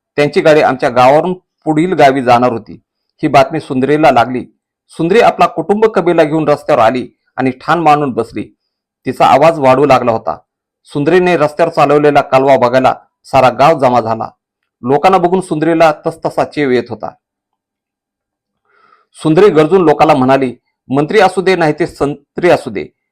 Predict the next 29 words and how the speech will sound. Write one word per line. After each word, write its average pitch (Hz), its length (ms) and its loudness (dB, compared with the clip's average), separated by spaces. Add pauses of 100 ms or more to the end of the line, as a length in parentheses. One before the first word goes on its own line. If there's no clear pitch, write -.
(160)
नाही 160 220 0
त्याची 196 280 -2
उपसली 180 420 -2
तर 180 160 -2
माझं 151 340 0
बी 156 100 0
नाव 151 260 0
सुंदरी 127 340 -6
नाही. 104 240 -12 (400)
मी 131 100 -2
काय 147 160 2
कोणाच्या 139 380 -2
बापाला 123 360 0
घाबरणारी 135 600 -2
नाही. 113 240 -8 (380)
आम्ही 139 220 -2
गरीब 151 300 0
आहोत. 139 180 4 (360)
आमची 139 320 -4
लेकरं 160 220 0
आता 156 300 2
कुठं 170 340 -6
शाळा 151 300 2
शिकायला 156 540 2 (320)
लागलेत, 135 280 0 (460)
ते 185 40 0
कधी 226 240 0
शाळा 214 280 2
शिकणार 190 360 0